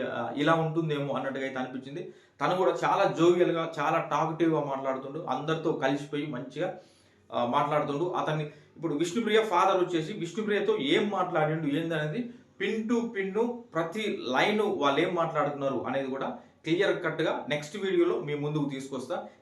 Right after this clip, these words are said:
ఈ, ఇదే వీడియోలో చేయాలంటే చాలా లెంత్ అవుతుంది కాబట్టి, ఆ, నెక్స్ట్ వీడియోలో ఖచ్చితంగా విష్ణుప్రియ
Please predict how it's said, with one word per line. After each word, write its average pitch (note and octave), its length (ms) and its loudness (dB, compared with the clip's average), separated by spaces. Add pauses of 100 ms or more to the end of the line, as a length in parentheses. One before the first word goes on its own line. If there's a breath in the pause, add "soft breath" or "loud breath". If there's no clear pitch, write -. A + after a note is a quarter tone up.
ఈ, F#3 120 -6
ఇదే F#3 420 8
వీడియోలో G#3 320 2
చేయాలంటే E3+ 640 0
చాలా D3+ 180 4
లెంత్ D3+ 280 2
అవుతుంది D3 340 4
కాబట్టి, C3+ 480 0 (340 loud breath)
ఆ, B2+ 240 6
నెక్స్ట్ - 260 0
వీడియోలో G#3+ 640 2
ఖచ్చితంగా G3+ 600 0
విష్ణుప్రియ G3+ 460 -2